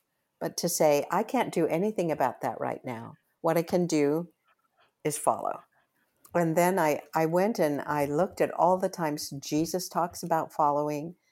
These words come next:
and the times Jesus talks about leading. And then I looked up how often the Bible talks about leadership and how often it talks about following. And there's about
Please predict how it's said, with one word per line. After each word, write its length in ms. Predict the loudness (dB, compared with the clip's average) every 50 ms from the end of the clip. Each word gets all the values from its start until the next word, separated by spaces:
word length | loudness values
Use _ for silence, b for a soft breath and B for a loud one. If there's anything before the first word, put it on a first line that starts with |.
| _ _ _ _ _ _ _ _ _
and 140 | -4 -2 -2 -2
the 60 | -4
times 380 | -2 -2 -2 -2 -2 -4 -8 -6
Jesus 340 | -4 -4 -4 -4 -6 -6 -2
talks 320 | 0 0 0 -2 -4 -4
about 240 | -2 -2 -2 -2 -2
leading. 360 | -2 0 0 0 0 -2 -2
And 100 | -2 -2
then 120 | -2 -2
I 120 | -2 -2 -2
looked 460 | 0 -2 -2 -4 -6 -12 -20 -20 -20 _ _ b b b b b b b b b -4
up 200 | -4 -4 -2 -4
how 380 | -6 -6 -6 -6 -8 -12 -14 -8 -4
often 600 | -2 -2 -2 -4 -4 -4 -2 -2 -2 -4 -6 -8 -12 _ _ _ _ _ _ _
the 80 | -2 2
Bible 400 | 6 6 6 6 6 4 2 0
talks 360 | 2 0 -2 -2 -2 -6 -4
about 260 | -2 -2 -2 0 0
leadership 460 | 0 0 0 0 -2 -2 -4 -4 -2
and 120 | -4 -4 -4 -6
how 260 | -4 -2 -2 -2 -2 -2
often 360 | -2 -2 -4 -4 -8 -10 -10
it 140 | -10 -10 -8
talks 280 | -8 -8 -8 -10 -10
about 280 | -8 -8 -8 -8 -6 -2
following. 600 | 0 2 2 2 2 2 0 -2 -4 -6 -8 b b b b b b b b b b b b -4
And 100 | -2 -2
there's 180 | -2 -2 0
about 260 | 0 2 2 2 0